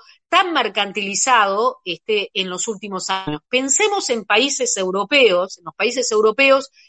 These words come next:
que tenían un fuerte sistema de salud que en los últimos años se ha visto muy afectado por el ajuste y el recorte de las políticas públicas, ¿no?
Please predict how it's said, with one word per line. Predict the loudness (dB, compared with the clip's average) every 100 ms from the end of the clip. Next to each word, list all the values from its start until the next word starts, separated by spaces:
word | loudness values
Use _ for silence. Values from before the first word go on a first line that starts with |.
| _ -2
que | 0
tenían | 4 4 4
un | 2
fuerte | 6 6 6 2 -2
sistema | -2 -6 -4 -2
de | -2
salud | -4 -2 0 0 -2 _ _ _ _
que | 0 4
en |
los | 4 4
últimos | 2 2 2 0 0
años | 0 0 -4 -8 -4
se | -4
ha |
visto | -4 0 0
muy | 2 0
afectado | 0 0 -2 2 4 4 4
por | 4
el | 4
ajuste | 2 4 6 6 2 -6
y | -2
el | -2
recorte | -2 -2 2 4 4 0 -4 -4
de | -2
las | -4 -4
políticas | -6 -6 -6 -6 -6 -4
públicas, | -4 -2 -4 -2 -2 -2 -6 _ _ -2
¿no? | 2 2